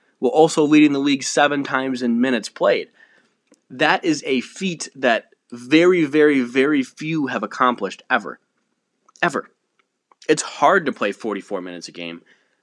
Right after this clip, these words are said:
and still put up thirty-one on people. It really is. That's why when you go back and you look at Wilt, and he's playing literally more than a full game per season,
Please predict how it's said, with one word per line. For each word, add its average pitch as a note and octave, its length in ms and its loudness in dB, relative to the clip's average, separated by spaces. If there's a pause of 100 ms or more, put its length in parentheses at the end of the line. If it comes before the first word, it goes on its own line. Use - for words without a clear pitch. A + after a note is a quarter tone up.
and A#2+ 120 0
still A2+ 320 0
put A2 160 0
up F#2 120 -2
thirty-one F#2+ 420 -2
on D#2 140 -12
people. - 300 -18 (180)
It - 100 -8
really F3+ 280 8
is. - 260 -4 (1120)
That's B2+ 160 2
why D3+ 120 2
when D3 120 -2
you D3 80 -2
go D3 140 0
back C#3+ 220 -4
and C#3 100 -2
you C#3 80 -2
look C#3 160 -4
at F2 80 -8
Wilt, B2+ 320 -2
and B2 100 -6
he's B2+ 220 -8
playing A#2+ 580 -4
literally D#3 400 0
more C3+ 420 4
than C#3 380 0
a A#2+ 80 -6
full D3+ 320 -2
game B2 500 0 (560)
per C#3+ 220 2
season, G#2 580 -4